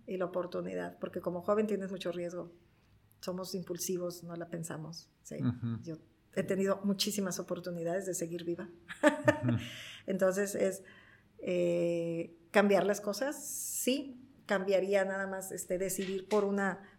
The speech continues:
Speaker 1: por una carrera como mercadotecnia, principalmente
Speaker 2: Ujú.
Speaker 1: mercadotecnia. Ya la mercadotecnia te da todo lo demás,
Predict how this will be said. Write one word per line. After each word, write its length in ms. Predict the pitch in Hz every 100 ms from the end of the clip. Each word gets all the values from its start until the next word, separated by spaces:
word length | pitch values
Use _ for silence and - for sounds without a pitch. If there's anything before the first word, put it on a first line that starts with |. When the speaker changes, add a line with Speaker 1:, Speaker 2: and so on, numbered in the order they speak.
| -
Speaker 1:
por 140 | 190
una 180 | 196 208
carrera 580 | 180 175 180 180 175 - - - - -
como 200 | - 175
mercadotecnia, 800 | 175 170 165 160 - 180 185 180 - -
principalmente 680 | 202 190 127 214 220 202 202
Speaker 2:
Ujú. 40 |
Speaker 1:
mercadotecnia. 640 | 190 180 165 165 151 170 - - - - - -
Ya 120 | 185
la 120 | 196
mercadotecnia 680 | 196 185 175 175 180 185 185
te 120 | 170
da 100 | 175 -
todo 180 | 196
lo 100 | 202
demás, 560 | - - - - - -